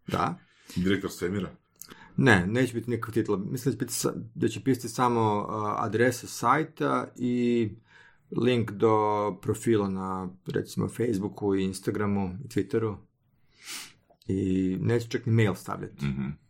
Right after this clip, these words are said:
Speaker 1: Samo ono.
Speaker 3: Mhm.
Speaker 2: Dobro.
Speaker 3: A, ja bi te pitao još, jel misliš da je sazrela, a, da, da smo sazreli za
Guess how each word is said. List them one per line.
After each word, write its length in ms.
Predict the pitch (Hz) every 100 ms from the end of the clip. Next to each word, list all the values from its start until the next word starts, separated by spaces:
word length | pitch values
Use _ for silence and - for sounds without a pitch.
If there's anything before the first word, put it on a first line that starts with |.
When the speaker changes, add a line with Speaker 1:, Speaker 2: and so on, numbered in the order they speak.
| _ _ _ _ -
Speaker 1:
Samo 300 | - 117 50
ono. 260 | 50 - 113 _ - - - - 73
Speaker 3:
Mhm. 220 | 69 78 80 - _ _ - - -
Speaker 2:
Dobro. 220 | 71 71 110
Speaker 3:
A, 280 | 76 80 78
ja 300 | 78 90 101
bi 140 | 95
te 80 | - 92
pitao 420 | 71 64 69 65
još, 420 | 67 64 - -
jel 200 | 62 69
misliš 360 | 71 90 - 101
da 180 | 71 71
je 260 | 65 64
sazrela, 760 | - - 82 87 92 67 62 -
a, 540 | 50 53 55 50 50 50
da, 140 | 60
da 140 | 71 73
smo 160 | 78
sazreli 500 | 71 85 92 98 71
za 220 | 64 67